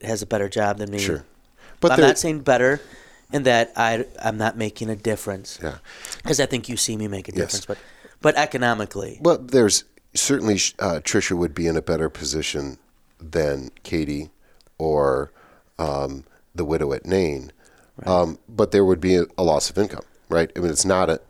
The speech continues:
Speaker 2: it's not nothing, right?
Speaker 1: Yeah, but
Speaker 2: It's
Speaker 1: I
Speaker 2: not
Speaker 1: think the
Speaker 2: nothing.
Speaker 1: life insurance would make up
Speaker 2: Right.
Speaker 1: if she invested it well.
Speaker 2: Now, the big question is, is as she weighs the economic differences and the trouble of living with you right now,
Speaker 1: Mm-hmm.
Speaker 2: that would be like,
Speaker 1: No, when I say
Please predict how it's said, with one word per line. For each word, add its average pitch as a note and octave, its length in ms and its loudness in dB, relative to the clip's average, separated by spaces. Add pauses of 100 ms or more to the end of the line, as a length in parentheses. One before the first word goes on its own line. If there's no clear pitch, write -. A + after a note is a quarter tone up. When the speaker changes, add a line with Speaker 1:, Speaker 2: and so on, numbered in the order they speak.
(120)
Speaker 2:
it's - 120 -6
not G#2 180 2
nothing, - 360 -4 (640)
right? D#2+ 200 0 (600)
Speaker 1:
Yeah, - 260 -4
but - 120 -10
Speaker 2:
It's - 100 -2
Speaker 1:
I - 20 0
Speaker 2:
not - 120 -2
Speaker 1:
think E3+ 100 -6
the D#3+ 80 2
Speaker 2:
nothing. A#2+ 100 -4
Speaker 1:
life C3 200 -4
insurance - 400 -12
would - 180 -20
make - 220 -16
up - 220 -16
Speaker 2:
Right. D2+ 260 -4 (300)
Speaker 1:
if - 100 -6
she C#3 100 -4
invested G#2 500 -4
it - 100 -12
well. G#2 160 -10
Speaker 2:
Now, F#2 140 2
the E2+ 100 -6
big A#2+ 240 0
question D#2+ 400 -2
is, D2+ 320 -2
is C#2+ 280 -4 (120)
as D#2 140 0
she D2 180 -6
weighs E2 440 2
the - 120 -6
economic C2+ 480 -8
differences - 600 -10 (140)
and C#2+ 420 -4 (1300)
the F#2 100 0
trouble D#2 440 0
of C#2+ 120 -4
living C#2+ 400 -2
with C#2 200 -8
you C2 120 -10
right C2+ 260 -2
now, G#2 420 2
Speaker 1:
Mm-hmm. - 100 -8 (640)
Speaker 2:
that F#2 200 2
would F2+ 160 2
be D#2+ 180 0
like, D2 340 0
Speaker 1:
No, E3+ 100 4
when E3+ 80 4
I E3+ 60 4
say - 140 4